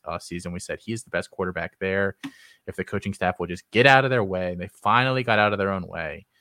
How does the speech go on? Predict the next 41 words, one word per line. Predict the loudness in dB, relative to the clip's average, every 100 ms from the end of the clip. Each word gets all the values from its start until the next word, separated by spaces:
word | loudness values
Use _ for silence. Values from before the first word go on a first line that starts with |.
| _ _
and | -10 -8 -6
let | -6
Hooker | -6 -8 -8
run | -6 -6
with | -8 -8
it, |
I | -8 -6
think | -6 -8
he's | -8 -8
just | -8
gonna | -6 -4
have | -2 -2 -6 _
an | -8 -2
awesome | 0 0 -2 -10
season. | -8 -8 -8 -2
I | -2
think, | 0 -2 -2 -4 _ _ _ _ -20 -20 _ _ _ _ _ _ _ _ _ -20 _ _ -12 -4
uh, | 2 2 2
thirty-eight | 8 8 10 8
hundred | 6 6
yards | 4 2
passing | 4 4 4 -2
is | -2
well | -2 0
within | 0 -2
the | -4
range | -2 -4
of | 0
outcomes, | 0 0 -2 -2 -2 -6 -10 -10
uh, | -6 -4 -2 -4
and, | -6 -8 -10 -10
and | -10
seven | -6 -6 -4
to | -6
eight | -6
hundred | -6 -6
yards | -4 -4 -4
rushing | -6 -4 -4 -4
there | -4 -4
for | -4
Hooker. | -6 0 2 0